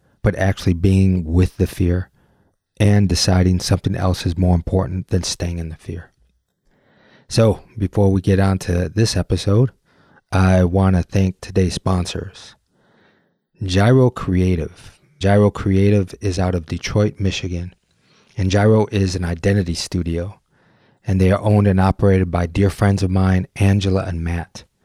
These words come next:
And they design identities to be shared and lived based on truth and beauty, and seeking to uncover fundamental truths about who their clients are and what they value,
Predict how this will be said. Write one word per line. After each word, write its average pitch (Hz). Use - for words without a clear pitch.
And 101
they 110
design 101
identities 101
to -
be 95
shared 101
and 90
lived 92
based 92
on 87
truth -
and 90
beauty, 82
and 98
seeking 120
to 104
uncover 98
fundamental 113
truths 98
about 95
who 110
their 98
clients 95
are 98
and 92
what 95
they 90
value, 85